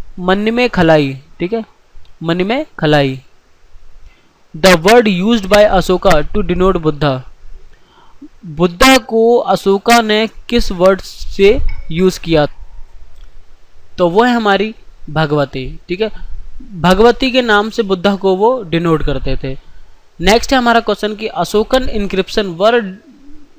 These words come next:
deciphered by James Prince in the year। देखिए जो Asokan जो inscription, inscription थे आपके, ठीक है,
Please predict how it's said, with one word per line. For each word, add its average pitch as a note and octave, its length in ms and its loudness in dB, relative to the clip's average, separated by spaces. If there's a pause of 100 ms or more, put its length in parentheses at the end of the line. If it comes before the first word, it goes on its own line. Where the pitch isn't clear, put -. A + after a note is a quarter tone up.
(180)
deciphered G#3 600 2
by E3 140 4 (200)
James F#3 360 0
Prince F#3 380 -6
in F3 180 -8
the E3+ 140 0
year। C#3+ 220 -2 (420)
देखिए A#3 260 -2
जो B3 100 -6
Asokan A#3 520 0
जो A#3 140 0
inscription, - 520 -2
inscription G3 580 -4
थे G3+ 40 2
आपके, D#3+ 520 0 (100)
ठीक D#3+ 180 -6
है, F3 140 -2